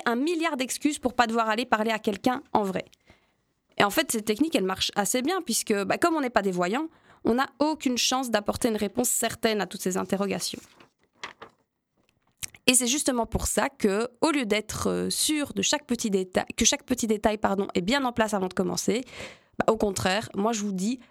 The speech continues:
lancez-vous sans attendre d'être prêt. Alors oui, ça fait peur, oui, on peut se rater, hein, j'en suis la preuve vivante aujourd'hui, mais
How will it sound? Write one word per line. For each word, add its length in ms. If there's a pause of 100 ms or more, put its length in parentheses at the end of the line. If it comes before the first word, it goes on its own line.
(140)
lancez-vous 600
sans 300
attendre 300
d'être 220
prêt. 240 (480)
Alors 140
oui, 120
ça 140
fait 160
peur, 320
oui, 180
on 60
peut 120
se 100
rater, 360
hein, 80
j'en 160
suis 160
la 120
preuve 200
vivante 320
aujourd'hui, 400 (400)
mais 300